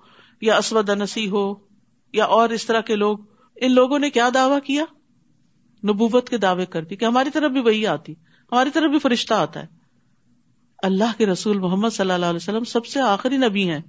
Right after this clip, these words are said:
تو یہاں پر فرمایا کہ اس نے اللہ پہ بہتان باندھا جو کہے کہ میری طرف وحی کی گئی ہے۔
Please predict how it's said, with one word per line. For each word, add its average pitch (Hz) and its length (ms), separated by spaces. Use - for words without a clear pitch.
تو 233 80
یہاں 226 240
پر 247 120
فرمایا 226 440
کہ 262 180
اس 233 220
نے 311 100
اللہ 254 300
پہ 349 80
بہتان 277 460
باندھا 339 360
جو 285 160
کہے 269 220
کہ 269 100
میری 240 220
طرف 233 240
وحی 202 160
کی 185 220
گئی 156 220
ہے۔ - 200